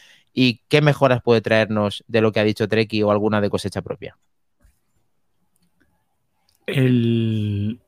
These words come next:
Speaker 2: el Watch cuatro, que yo le tengo un cariño exquisito, eh,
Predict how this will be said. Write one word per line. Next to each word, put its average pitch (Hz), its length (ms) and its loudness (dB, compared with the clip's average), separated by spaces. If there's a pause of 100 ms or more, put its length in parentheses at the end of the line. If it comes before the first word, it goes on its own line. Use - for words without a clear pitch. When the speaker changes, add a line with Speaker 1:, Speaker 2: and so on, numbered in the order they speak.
(100)
Speaker 2:
el 107 640 -4
Watch 120 400 -2
cuatro, 143 540 -8 (140)
que 120 180 -4
yo 117 180 -2
le 120 140 -2
tengo 117 240 -4
un 113 360 -4
cariño 104 1080 -6 (300)
exquisito, 123 760 -8 (800)
eh, 117 340 -2